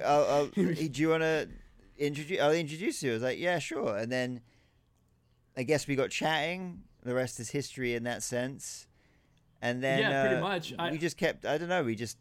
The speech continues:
Speaker 1: we just, I don't even remember, like, us first talking. We just did talk. <laughs>
Speaker 2: I think, well, I think what happened, well, I, I,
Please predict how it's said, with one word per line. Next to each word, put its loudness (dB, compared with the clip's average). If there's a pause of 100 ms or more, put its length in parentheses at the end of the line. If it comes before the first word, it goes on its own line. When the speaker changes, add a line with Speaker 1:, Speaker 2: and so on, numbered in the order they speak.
(140)
Speaker 1:
we -6
just, -8
I 2
don't 2
even -2
remember, 4
like, 0 (100)
us -2
first 0
talking. -4
We -6
just -6 (160)
did -2 (200)
talk. -6 (420)
<laughs> 12
Speaker 2:
I 6
think, 0
well, 2
I 4
think -2
what 0
happened, -2
well, 4 (640)
I, 0
I, 0